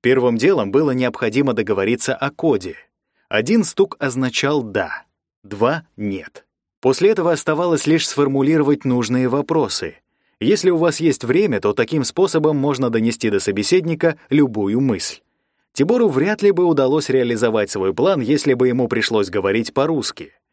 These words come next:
Однако он с удовлетворением выяснил, что пилот потерпевшего катастрофу спутника прекрасно понимает английский. В капсуле оставался запас воздуха на пять часов. Пилот не пострадал.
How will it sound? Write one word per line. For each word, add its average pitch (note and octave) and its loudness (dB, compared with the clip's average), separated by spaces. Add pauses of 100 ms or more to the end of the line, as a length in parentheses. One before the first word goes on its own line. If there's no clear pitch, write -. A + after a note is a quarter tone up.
(340)
Однако D#3 -2
он E3 2
с - 0
удовлетворением D3 0
выяснил, E3+ 0 (160)
что - 0
пилот E3 -2
потерпевшего A2+ -2
катастрофу G#2 -2
спутника G3 -2
прекрасно C3 -4
понимает G2 -4
английский. A2+ -6 (480)
В - -20
капсуле G3 2
оставался D3 -2
запас A2+ -2
воздуха D3+ 0
на C3 0
пять G2+ -4
часов. - -6 (500)
Пилот A3 2
не F#3+ -2
пострадал. A#2+ -2